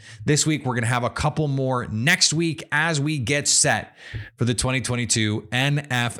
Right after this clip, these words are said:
L Draft. A whole lot more to get to, to preview, to have fun with between now and then, and check out that live show I'm gonna be hosting. It's gonna be a great time. It's gonna be a blast. And, and I'm telling you, it's gonna be better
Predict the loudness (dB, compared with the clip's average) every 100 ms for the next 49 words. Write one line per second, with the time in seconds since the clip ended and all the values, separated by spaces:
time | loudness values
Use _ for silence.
0 | -4 -2 0 0 0 0 -2 -4 -4 -2
1 | 0 0 2 0 -2 0 2 2 0 -4
2 | -2 -2 0 -2 -2 -2 0 0 2 0
3 | 0 -2 -2 0 0 0 0 0 0 -2
4 | -2 -2 -2 -4 -6 -12 -10 -8 -6 -2
5 | 2 2 2 0 0 0 0 0 0 0
6 | -2 0 0 0 0 -2 -8 _ -2 0
7 | 2 0 2 0 0 0 -4 -10 -20 -6
8 | 0 2 0 0 0 2 2 0 -2 -4
9 | -2 0 2 0 0 0 2 2 2 0
10 | 0 0 0 0 -2 0 0 0 -2 -2
11 | 0 0 0 2 2 2 -2